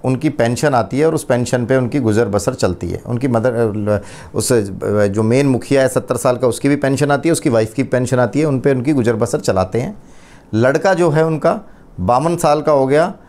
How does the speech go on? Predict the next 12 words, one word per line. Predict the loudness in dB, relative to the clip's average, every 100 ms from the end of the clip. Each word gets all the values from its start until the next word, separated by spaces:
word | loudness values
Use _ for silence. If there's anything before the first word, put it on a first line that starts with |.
| -20 -8
कोई | 0 2 2
काम | 2 2 2
नहीं | 0 0 2
करता, | 0 2 0
उसने | 2 2
ज़िंदगी | 2 2 2 2
में | 2
कोई | 2 0
काम | 2 2 0
किया | -2 2 4
ही | 4 4
नहीं। | 2 0